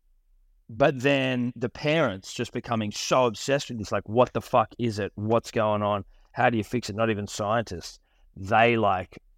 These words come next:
worked out the cure for this thing, and it was, and the, it's called Lorenzo's Oil 'cause that's the thing that cures these kids. And now it's like they just take this oil and you're good.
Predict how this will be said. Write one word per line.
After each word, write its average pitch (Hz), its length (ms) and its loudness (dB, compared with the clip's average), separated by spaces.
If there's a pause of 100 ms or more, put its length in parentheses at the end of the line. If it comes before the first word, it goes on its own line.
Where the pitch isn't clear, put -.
(160)
worked 104 540 2
out 92 220 4
the 92 100 -2
cure 101 400 0
for 95 140 -4
this 82 200 -2
thing, 82 300 -2
and 90 100 -2
it 82 40 -2
was, 90 200 -4
and 98 280 -2
the, 90 240 -2
it's 101 120 -4
called 123 200 2
Lorenzo's 107 440 0
Oil 98 220 0
'cause 85 180 -8
that's 85 280 -6
the 85 260 -6 (240)
thing 92 220 -6
that - 160 -10
cures 95 320 -2
these 78 180 -6
kids. 85 340 -8
And 107 180 -2
now 107 240 2
it's - 160 -6
like 98 180 0
they 90 200 -2
just 87 200 -8
take 110 260 0
this 101 180 -4
oil 90 440 -2 (400)
and 92 340 2
you're 87 240 0
good. 85 460 -4